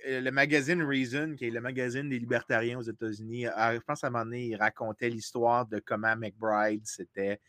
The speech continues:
je suis pas sûr si c'est McBride son nom, mais c'est le, le candidat présidentiel en soixante-seize pour les libertariens.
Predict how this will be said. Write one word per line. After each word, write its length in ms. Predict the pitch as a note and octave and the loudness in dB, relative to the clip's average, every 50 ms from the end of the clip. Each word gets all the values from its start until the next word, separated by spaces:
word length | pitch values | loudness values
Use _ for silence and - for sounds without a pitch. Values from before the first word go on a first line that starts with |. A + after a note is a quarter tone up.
| _ - _ _ | _ -20 _ _
je 60 | - | -2
suis 20 | - | 0
pas 80 | D4+ F4 | 0 2
sûr 180 | - G4 G4+ F4 | 4 4 2 2
si 140 | - - - | 2 -2 -2
c'est 140 | - C3+ | 0 0
McBride 520 | A#2+ A#2 A2 G#2 G#2 G#2+ A2+ A2 A2 A#2 A#2 | 2 2 0 0 0 2 4 4 4 4 2
son 260 | - B2 A2 G#2+ G#2 | -2 -4 -4 -4 -4
nom, 200 | G#2 G#2 G#2+ A2 | -2 -2 -2 -2
mais 100 | A2+ A2+ | -4 -6
c'est 160 | - - C#3 C3 | -2 -2 -2 -2
le, 80 | C3 - - C3 - - - F3+ | -2 -4 -12 -20 -20 -14 -6 -4
le 100 | E3 D#3 | -2 4
candidat 420 | - F#3+ F#3 F3 D3+ D3 F3+ F3 | 6 6 6 6 8 8 6 6
présidentiel 600 | E3+ - C#3+ B2 A#2+ C3 B2 A#2+ - - B2+ B2 | 8 4 0 2 4 6 4 4 4 6 6 6
en 60 | A#2 | 6
soixante-seize 680 | A2 - A#2 A2 - A2+ G#2+ G#2+ G2+ - G#2+ A2 A2 - | 6 2 -2 -2 0 -2 -2 0 2 4 4 4 4 0
pour 120 | - G2+ | -4 -4
les 60 | G2+ | -4
libertariens. 540 | G2 G2 F#2 F2+ - _ G2 F2 F2+ E2+ D#2+ | -4 -2 -4 -4 -4 _ -6 -6 -6 -10 -12